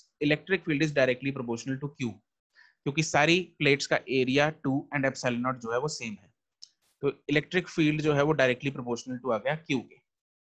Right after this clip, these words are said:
right? चलो, इतनी तो हमने theory कर ली अभी। अब हम इस पे एक एक करके electric field zero करते हैं। मैं electric फील्ड पहले जी, सी पे ज़ीरो करके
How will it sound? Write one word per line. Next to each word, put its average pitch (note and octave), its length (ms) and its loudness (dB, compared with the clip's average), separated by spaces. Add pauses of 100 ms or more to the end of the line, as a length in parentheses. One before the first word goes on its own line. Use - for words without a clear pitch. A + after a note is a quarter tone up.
(460)
right? C3 300 -2 (400)
चलो, C3 280 -4
इतनी D3 280 -2
तो D3+ 120 0
हमने D3 320 0
theory C3+ 280 -2
कर B2+ 140 -2
ली A2 200 -2
अभी। C3+ 180 2 (540)
अब D3+ 140 6
हम F3+ 240 2
इस D3+ 120 -6
पे E3+ 160 2 (140)
एक E3 180 2
एक E3 180 -4
करके D3+ 280 0
electric C#3 420 -4
field D#3+ 220 -2
zero C3 240 0
करते - 300 -10
हैं। - 100 -18 (480)
मैं D3 120 4
electric E3+ 340 2
फील्ड F#3 300 2
पहले F3 200 6
जी, D3+ 260 2
सी E3+ 380 0
पे F#3 140 2
ज़ीरो E3 260 4
करके E3 380 -4